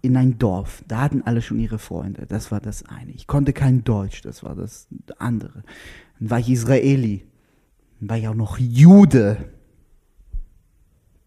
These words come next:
Das sind, das sind schon vier Dinge, die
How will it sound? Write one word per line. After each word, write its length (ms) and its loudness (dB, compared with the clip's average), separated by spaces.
Das 240 -10
sind, 340 -8
das 160 -6
sind 220 -2
schon 200 2
vier 380 -2
Dinge, 320 -2
die 540 -6